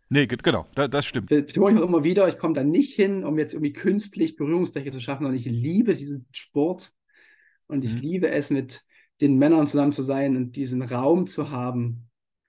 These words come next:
Speaker 2: Ähm, im wahrsten Sinne des Wortes, diese Kabine und diese Stimmung und den Platz, das tut mir selber so gut. Ähm, das ist der Grund, warum ich da hingehe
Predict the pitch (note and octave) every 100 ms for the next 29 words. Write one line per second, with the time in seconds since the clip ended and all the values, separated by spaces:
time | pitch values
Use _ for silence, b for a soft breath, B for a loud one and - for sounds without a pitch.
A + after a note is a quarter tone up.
0 | _ _ B2+ B2 B2 C3+ D#3 C#3+ C#3+ C#3+
1 | C#3 C3 A#2+ A#2+ D3+ E3+ D#3 C3 C3 B2+
2 | - D#3 D3+ C3 C3 B2 - C#3+ C#3 -
3 | A#2+ E3 D#3 C#3 D3+ D#3 C3+ E3 D3 F3
4 | - - _ _ b b b b _ -
5 | A#2 A2 B2 D3 C#3 D3 C3+ C3+ B2+ A2
6 | A#2 B2 A2 A2+ A#2